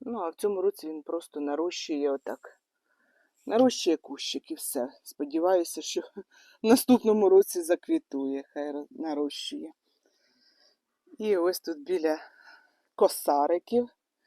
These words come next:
мене правильно виправили, що не гладіолуси, а української косарики. <laughs> Ось мої красунчики. Гарнесенькі. Я вже і сусідам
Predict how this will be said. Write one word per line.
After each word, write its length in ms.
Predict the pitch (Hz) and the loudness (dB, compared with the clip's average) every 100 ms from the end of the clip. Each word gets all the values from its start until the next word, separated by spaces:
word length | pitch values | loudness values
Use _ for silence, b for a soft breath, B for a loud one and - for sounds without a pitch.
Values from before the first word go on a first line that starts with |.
| _ | _
мене 240 | 143 151 151 | -4 -2 -2
правильно 560 | - 151 151 147 156 | 0 2 2 0 -2
виправили, 640 | 160 208 - 170 165 160 160 | -2 -2 -2 -2 0 2 0
що 400 | - - 147 147 b b b b - | -4 -6 -4 -6 b b b b -10
не 380 | 156 160 156 | -6 -2 -2
гладіолуси, 1040 | 147 165 165 143 147 147 202 247 - - 151 | -2 0 0 0 -2 0 0 0 -2 -4 -2
а 80 | 143 | -2
української 800 | 139 - 147 165 196 - 170 160 | -4 -4 -6 -6 -8 -6 -4 -4
косарики. 960 | - 165 - - 139 - 131 - - - | -4 -10 -6 -2 -2 -2 -10 -10 -12 -12
<laughs> 120 | _ - | _ -16
Ось 500 | 349 302 - - - | -12 -12 -14 -20 -16
мої 280 | 170 135 - | -12 -12 -12
красунчики. 1000 | - 143 - - 147 151 - - - - _ b b b b - | -10 -10 -10 -8 -6 -6 -10 -16 -12 -14 _ b b b b -20
Гарнесенькі. 920 | - 147 143 147 143 - - 143 147 | -6 -6 -4 -4 -6 -8 -8 -8 -8
Я 200 | 139 147 | -4 -4
вже 200 | 143 147 | -4 -6
і 60 | 147 | -10
сусідам 580 | - 156 - 208 185 | -10 -12 -8 -2 -2